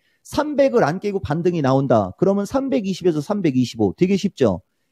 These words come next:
만약에 이백구십 수준까지 빠지고 반등이 나온다.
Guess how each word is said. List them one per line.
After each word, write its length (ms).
만약에 280
이백구십 880
수준까지 500
빠지고 420
반등이 400
나온다. 520